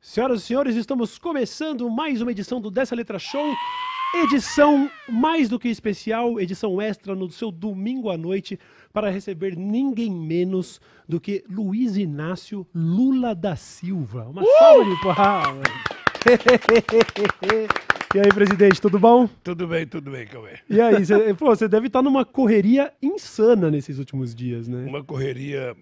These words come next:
Speaker 2: mais do que insana. Eu diria porque <laughs> o país é muito grande, eu, eu gosto de fazer campanha, tendo interação com o povo,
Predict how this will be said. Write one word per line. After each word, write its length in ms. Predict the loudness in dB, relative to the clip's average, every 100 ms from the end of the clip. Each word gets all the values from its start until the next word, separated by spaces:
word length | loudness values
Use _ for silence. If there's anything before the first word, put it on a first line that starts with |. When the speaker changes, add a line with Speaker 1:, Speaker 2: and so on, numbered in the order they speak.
| -14
Speaker 2:
mais 320 | -8 -4 -4
do 140 | -8
que 140 | -16 -18
insana. 560 | -16 -18 -16 -18 -18
Eu 80 | -18
diria 260 | -14 -10 -6 -8
porque 480 | -8 -12 -12 -12 -14 _ _
<laughs> 240 | _ _ _
o 80 | -18
país 320 | -12 -10 -10
é 40 | -10
muito 300 | -14 -16 -16
grande, 600 | -14 -14 -14 -14 -16 -14
eu, 240 | -12 -10 -10
eu 160 | -10 -12 -16 -12
gosto 400 | -4 -4 -4 -10
de 260 | -8 -10
fazer 440 | -12 -14 -12 -12 -12
campanha, 580 | -12 -12 -10 -8 -8
tendo 260 | -10 -12 -12
interação 600 | -12 -12 -10 -12 -12 -12
com 160 | -12 -14
o 100 | -14
povo, 400 | -10 -8 -8